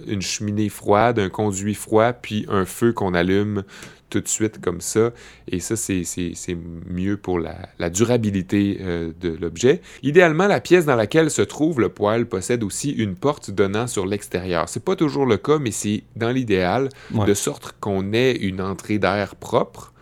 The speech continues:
Speaker 1: au cas où la composition de l'air à l'intérieur se densifie. Euh, concernant les cendres, c'est bien important de pas les laisser dans un contenant,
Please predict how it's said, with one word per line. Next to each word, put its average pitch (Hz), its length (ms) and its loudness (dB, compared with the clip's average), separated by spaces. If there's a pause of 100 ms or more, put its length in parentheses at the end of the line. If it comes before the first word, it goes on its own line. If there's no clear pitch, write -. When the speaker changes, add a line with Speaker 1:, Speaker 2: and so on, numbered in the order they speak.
(200)
Speaker 1:
au 98 140 2
cas 117 220 4
où 107 200 4
la 92 140 2
composition 92 600 -4
de 98 80 -6
l'air 104 180 2
à 101 60 2
l'intérieur 92 480 -4
se - 120 -8
densifie. 98 880 -6 (520)
Euh, 85 580 -6 (220)
concernant 131 440 2
les 151 120 4
cendres, 151 460 -2
c'est - 200 -4
bien 151 200 0
important 165 420 -6
de 131 100 0
pas 180 240 0
les 127 140 0
laisser 101 420 -2
dans 107 240 -4
un 85 60 -2
contenant, 107 600 -8